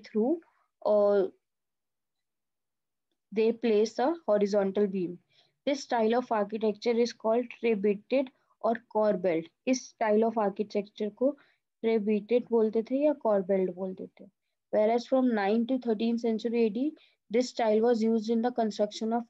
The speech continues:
temples, mosques, tombs and in buildings attached to the large step walls, wells। और फिर यही स्टाइल को हमने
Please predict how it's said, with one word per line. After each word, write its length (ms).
temples, 540
mosques, 440
tombs 360
and 160
in 120
buildings 480
attached 420
to 80
the 160
large 200
step 360
walls, 320
wells। 300
और 120
फिर 140
यही 280
स्टाइल 340
को 160
हमने 360